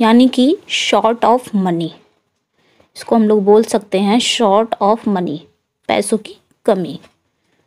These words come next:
तो इसका हमको क्या बताना है, Opposite बताना है। So यहाँ पे correct answer बी हो जाएगा, rich। वन मिनट,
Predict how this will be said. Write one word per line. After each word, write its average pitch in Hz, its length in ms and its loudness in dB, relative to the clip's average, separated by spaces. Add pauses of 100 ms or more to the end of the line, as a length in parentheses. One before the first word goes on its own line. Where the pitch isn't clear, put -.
(260)
तो - 120 -12
इसका - 260 -4
हमको 247 240 2
क्या 233 160 0
बताना 208 380 -2
है, 247 200 -4 (840)
Opposite 202 440 -2
बताना 170 340 -4
है। 175 180 -10 (460)
So - 60 -4
यहाँ 240 180 2
पे 254 100 0
correct 262 360 0
answer 233 200 0
बी 196 220 0
हो 190 100 4
जाएगा, 190 400 0 (260)
rich। - 480 -12 (1600)
वन 202 100 -12
मिनट, 190 460 -8